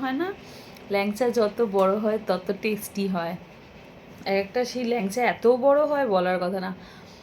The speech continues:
উম, দেখো ল্যাংচার ভেতরে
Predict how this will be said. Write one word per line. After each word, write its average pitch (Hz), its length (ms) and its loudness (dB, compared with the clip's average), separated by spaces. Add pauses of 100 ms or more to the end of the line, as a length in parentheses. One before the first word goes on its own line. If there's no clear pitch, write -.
(1600)
উম, 453 1160 -6 (2250)
দেখো 190 260 -2 (3250)
ল্যাংচার 214 380 2
ভেতরে 214 240 4